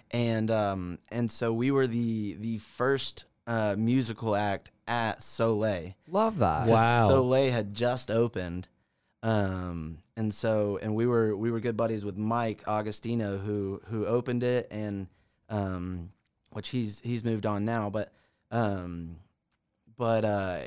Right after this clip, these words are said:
Speaker 1: he was the one that w-, was trying to get us to play, and, and of,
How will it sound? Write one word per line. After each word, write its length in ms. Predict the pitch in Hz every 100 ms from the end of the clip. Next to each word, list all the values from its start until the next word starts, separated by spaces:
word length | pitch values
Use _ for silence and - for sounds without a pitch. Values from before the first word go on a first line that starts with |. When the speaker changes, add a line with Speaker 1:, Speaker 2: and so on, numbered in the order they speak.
| - -
Speaker 1:
he 180 | - 120
was 200 | 143 127
the 100 | 127
one 240 | 123 127 123
that 80 |
w-, 260 | 117 113 -
was 280 | 123 107 107 _ _ _
trying 240 | - 147 139
to 60 |
get 400 | 131 143 139 131
us 200 | - 131
to 80 | 127
play, 300 | 117 135 139
and, 140 | 135 120 _ _ _ -
and 160 | 107
of, 80 | 104